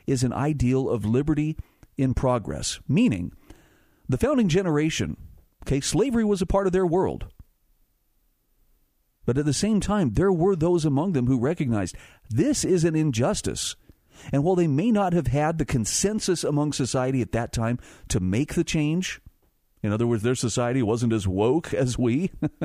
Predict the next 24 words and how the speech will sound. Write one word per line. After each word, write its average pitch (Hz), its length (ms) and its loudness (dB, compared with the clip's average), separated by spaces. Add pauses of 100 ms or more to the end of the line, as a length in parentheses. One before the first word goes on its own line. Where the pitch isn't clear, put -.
<laughs> - 420 -10
I - 80 0
still 127 180 0
think 117 180 -2
they 113 80 0
were 107 140 0
better 110 320 0
off 110 180 0
in 107 80 0
many 107 220 0
ways 101 220 0
character-wise, 123 720 0
but - 180 -4
that's 104 200 -2
another 101 260 -2
story. 95 440 -2 (1040)
They 117 140 2
set 180 400 0
the 202 100 2
stage 101 500 -2 (380)
for - 180 -4
problems 147 560 -2
like 107 300 -2
slavery, 127 640 0